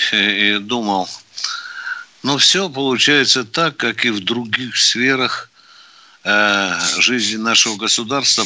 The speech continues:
после развала Советского Союза. Набежали демократики, всё порушили, а за тридцать лет ни хрена не создали. Вот нам это сейчас и, и кается. Миша, я,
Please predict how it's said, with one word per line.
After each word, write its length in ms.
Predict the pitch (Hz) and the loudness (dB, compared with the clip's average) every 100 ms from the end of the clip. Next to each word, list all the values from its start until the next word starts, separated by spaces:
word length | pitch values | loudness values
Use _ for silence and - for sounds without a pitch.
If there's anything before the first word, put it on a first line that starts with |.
| - | -2
после 320 | 127 - 113 | 0 2 2
развала 460 | 110 107 117 120 110 | 2 2 0 0 2
Советского 540 | - 110 107 - 107 | 2 0 -2 -4 0
Союза. 560 | 95 107 104 92 - - _ _ - - - - - - | 0 0 -2 -2 -4 -6 _ _ -12 -10 -10 -12 -12 -2
Набежали 760 | 120 131 123 117 170 196 180 | 0 2 2 4 2 0 -2
демократики, 1080 | 156 160 165 160 151 165 147 147 - 135 123 _ - - - | -2 -2 -2 -2 0 0 0 -4 -2 -2 -4 _ -20 -20 -2
всё 320 | - 160 170 | 0 2 0
порушили, 880 | - 131 143 196 - 170 151 135 120 | -2 -4 -2 0 0 2 2 2 -2
а 120 | - 131 | -2 0
за 180 | 147 | 0
тридцать 480 | 131 190 196 190 151 | -2 -4 0 -2 0
лет 220 | 139 147 - _ _ - | 2 2 -2 _ _ -8
ни 220 | 135 175 | 0 2
хрена 540 | - 160 165 147 147 160 | 2 2 2 0 0 0
не 160 | 143 135 | 0 0
создали. 680 | 139 131 107 117 113 107 | 0 0 0 2 2 0
Вот 320 | 107 156 170 | -2 -6 -6
нам 240 | 139 151 147 | -4 -4 -4
это 220 | 143 147 | -4 0
сейчас 540 | - 104 - 127 - - - - - - | 0 0 0 2 0 -2 -12 -20 -20 -4
и, 320 | 123 131 131 | 2 2 2
и 240 | - 131 | -2 -4
кается. 720 | 113 113 107 104 98 - 98 - - - - - - - | -2 0 2 4 2 0 -2 -4 -14 -14 -14 -14 -10 0
Миша, 400 | 175 165 139 123 | 2 4 2 2
я, 580 | 123 147 156 156 156 | -2 0 2 4 2